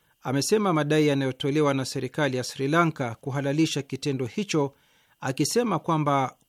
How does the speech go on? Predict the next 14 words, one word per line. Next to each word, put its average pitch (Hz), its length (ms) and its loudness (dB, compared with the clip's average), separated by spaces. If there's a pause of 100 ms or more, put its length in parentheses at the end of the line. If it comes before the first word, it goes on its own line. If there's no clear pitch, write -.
(100)
kuzika 170 540 0
maiti 156 340 0
za 139 140 -2
wahanga 135 380 0
wa 127 100 0
korona 180 380 0
kunasababisha 135 800 -2
maradhi 147 480 0
na 135 100 -2
kuchafua 131 540 -4
maji 131 480 -2 (380)
hayana 135 440 -2
msingi 127 340 -6
wowote. 127 440 -4